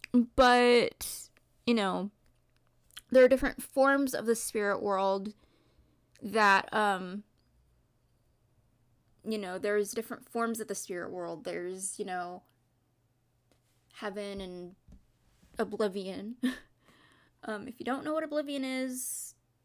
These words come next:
just look up what oblivion is, and it'll tell you what oblivion is. Um, so, you know, there's different versions of the spirit world,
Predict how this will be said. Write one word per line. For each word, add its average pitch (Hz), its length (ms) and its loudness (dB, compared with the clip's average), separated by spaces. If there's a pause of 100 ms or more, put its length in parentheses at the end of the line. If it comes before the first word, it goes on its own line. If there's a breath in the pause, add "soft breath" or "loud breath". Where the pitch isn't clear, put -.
(180)
just 208 180 -12 (100)
look 196 600 -8
up 226 120 -10
what 233 120 -2
oblivion 220 440 -6
is, 185 520 -8
and 175 260 -10
it'll 175 400 -10
tell 190 300 -8
you 156 240 -8
what 160 160 -12
oblivion 156 420 -12
is. - 320 -14 (640 loud breath)
Um, 233 400 0 (120)
so, 233 800 -4
you 233 140 -10
know, 185 400 -10
there's 214 300 0
different 240 480 -8 (2250)
versions 208 460 -4
of 214 60 -14
the 214 80 -12
spirit 208 420 -10 (140)
world, 220 480 -8